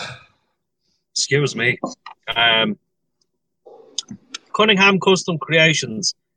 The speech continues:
How much of an impression does packaging make, in your opinion? Do people appreciate it?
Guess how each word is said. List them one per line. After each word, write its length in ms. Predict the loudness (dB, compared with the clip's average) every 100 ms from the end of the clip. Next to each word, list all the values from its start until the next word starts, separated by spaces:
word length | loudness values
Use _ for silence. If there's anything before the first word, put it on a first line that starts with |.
| _
How 240 | -2 2 4
much 320 | 4 2 0 2
of 160 | 2
an 120 | 2 0
impression 680 | -2 0 0 0 -2 -6 -14 _
does 420 | 2 2 2 -2 -10 _ _ _ _ _ _ _ _ -8 -4
packaging 600 | 0 2 2 2 0 2
make, 280 | 0 0 -4
in 120 | -2
your 200 | 0 0
opinion? 500 | -2 -2 0 -2 -4 -12 _ _ -2
Do 160 | -2
people 320 | 2 2 2 0
appreciate 720 | 0 0 0 0 0 0 0
it? 180 | -2